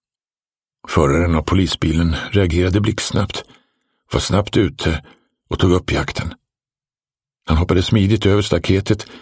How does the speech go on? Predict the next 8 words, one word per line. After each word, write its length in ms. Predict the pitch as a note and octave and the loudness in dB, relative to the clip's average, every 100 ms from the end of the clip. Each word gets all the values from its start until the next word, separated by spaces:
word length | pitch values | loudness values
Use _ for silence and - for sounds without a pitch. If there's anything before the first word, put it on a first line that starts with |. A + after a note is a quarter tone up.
| _ _ _ | _ _ _
och 60 | G2 | -4
skrek 500 | - G#2 A#2 - - | 2 4 2 0 2
medan 200 | G2 G2 | 2 4
han 120 | G2 | 2
sprang: 460 | - G2+ D#2+ C#2 - _ - | 2 0 0 -4 -12 _ -10
"Stanna 600 | - - C#3+ B2 G#2+ D#3 | -4 2 4 4 4 2
för 140 | E3+ F#3+ | 4 4
helvete!" 840 | F#3+ F3+ C3 C#3+ C#3 D3 B2 - | 4 4 4 2 4 2 2 -2